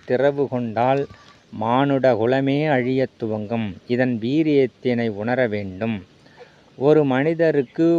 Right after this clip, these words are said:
உள்மூலையில் அரக்க குணம் கொண்ட நஞ்சு சுரப்பி எனும்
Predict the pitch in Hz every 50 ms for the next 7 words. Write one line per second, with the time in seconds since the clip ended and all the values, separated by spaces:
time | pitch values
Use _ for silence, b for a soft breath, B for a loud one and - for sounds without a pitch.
0 | 156 139 139 147 151 156 151 147 143 139 139 135 131 127 123 127 143 156 156 160
1 | - - 117 120 127 143 139 - - 160 143 127 139 139 139 135 120 135 131 131
2 | 127 120 131 147 151 147 139 123 120 123 131 120 _ _ _ _ _ _ _ -
3 | 131 131 143 143 151 151 135 - 139 135 123 131 131 - - 151 143 135 131 127
4 | 131 135